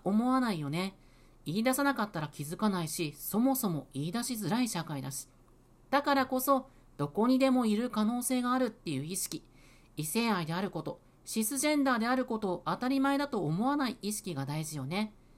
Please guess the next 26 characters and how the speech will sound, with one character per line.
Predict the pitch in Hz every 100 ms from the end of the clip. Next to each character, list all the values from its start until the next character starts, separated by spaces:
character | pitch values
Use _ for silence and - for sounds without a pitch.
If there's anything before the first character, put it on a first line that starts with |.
| - - - - - -
カ | - 190
ミ | 254
ン |
グ | 262
ア | 262
ウ |
ト | 254
を | 180
受 | 180
け | 202
て | 147 -
過 | - 247
去 | 277
の | 262
言 | 190 214 226
動 | 233
を | 226
振 | 214
り | 226
返 | 254 277
れ | 269
た | 220
だ | 202
け | 254
で | 254
も、 | 202